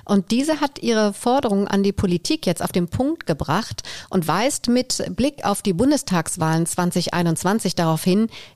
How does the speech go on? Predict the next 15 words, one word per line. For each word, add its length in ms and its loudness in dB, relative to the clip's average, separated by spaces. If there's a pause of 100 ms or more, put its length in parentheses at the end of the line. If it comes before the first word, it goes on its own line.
wie 220 2
der 180 2
Gesetzgeber 840 0 (280)
die 100 0
Zahnärztinnen 1040 0
unterstützen 680 0
kann, 320 2 (240)
um 240 4
die 160 4
hohe 260 2
Qualität 720 0
der 120 0
zahnärztlichen 680 0
Versorgung 640 2
aufrechtzuerhalten. 1040 -2